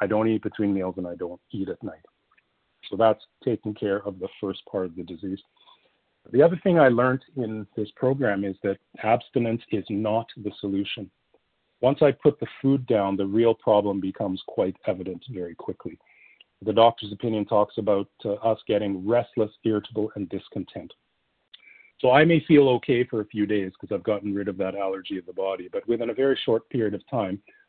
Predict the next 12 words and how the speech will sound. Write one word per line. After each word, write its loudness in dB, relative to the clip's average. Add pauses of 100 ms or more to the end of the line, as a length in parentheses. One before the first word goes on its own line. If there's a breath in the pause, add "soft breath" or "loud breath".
life 4 (100)
starts 0
to -8
bother -8
me. -14 (520)
Um, -10 (300)
and 0
this 0
is 0
the -4 (140)
true 2
problem. -6